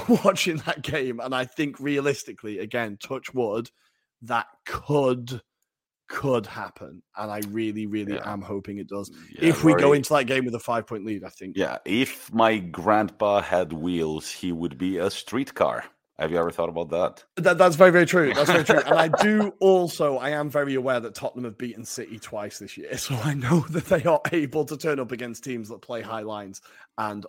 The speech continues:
Speaker 1: are better teams than them. So I'm definitely, like, there's a lot of ifs and buts there. But just a hypothetical I'm putting out into the ether. Let's try and think it into existence.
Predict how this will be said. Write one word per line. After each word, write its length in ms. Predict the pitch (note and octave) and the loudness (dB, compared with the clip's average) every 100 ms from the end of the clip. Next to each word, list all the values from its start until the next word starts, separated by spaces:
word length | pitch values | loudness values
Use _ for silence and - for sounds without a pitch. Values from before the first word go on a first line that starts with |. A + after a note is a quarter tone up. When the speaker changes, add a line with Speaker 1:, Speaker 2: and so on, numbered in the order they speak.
| A2 | -4
Speaker 1:
are 180 | G#2+ G2 | -4 -4
better 200 | G#2+ F#2 | -6 -8
teams 300 | - A2 G#2 | -10 -10 -10
than 140 | G2 | -12
them. 100 | G2 | -14
So 180 | F#2+ B2 | -10 -2
I'm 160 | A#2 A2+ | -2 2
definitely, 360 | C3+ B2 A#2+ | 2 2 -2
like, 240 | A2+ A2 G#2+ | -4 -6 -6
there's 140 | A2+ | -6
a 40 | A#2+ | -2
lot 180 | A#2 | -2
of 120 | G#2 A2 | -2 -4
ifs 180 | G#2 | -6
and 140 | - G2+ | -10 -8
buts 220 | G#2 - | -8 -10
there. 200 | F#2+ E2+ - | -16 -16 -12
But 160 | G#2 | -10
just 200 | F#3 G#3 | -6 -4
a 40 | F#3+ | -4
hypothetical 800 | D3 C3+ B2 - A#2+ - - G#2+ | -2 -4 -4 -12 -12 -12 -10 -8
I'm 100 | G#2+ | -8
putting 320 | - F2 A2 | -6 -6 -6
out 240 | A2 G#2+ _ _ _ _ | -6 -6 _ _ _ _
into 300 | C#3+ C#3+ B2+ | -2 -2 -2
the 120 | A#2 - | -4 -4
ether. 420 | A#2 G#2 - G#2 | -4 -6 -6 -6
Let's 160 | G#2 G#2 | -6 -8
try 260 | - G#2 | -4 -2
and 180 | G2 G2 - _ _ _ _ _ | -2 -6 -12 _ _ _ _ _
think 380 | - C#3+ B2 - | -2 -2 -2 -4
it 80 | F#2 | -8
into 240 | A2+ - | -8 -6
existence. 600 | G#2 G#2 G2 - F2+ - | -6 -6 -10 -10 -12 -14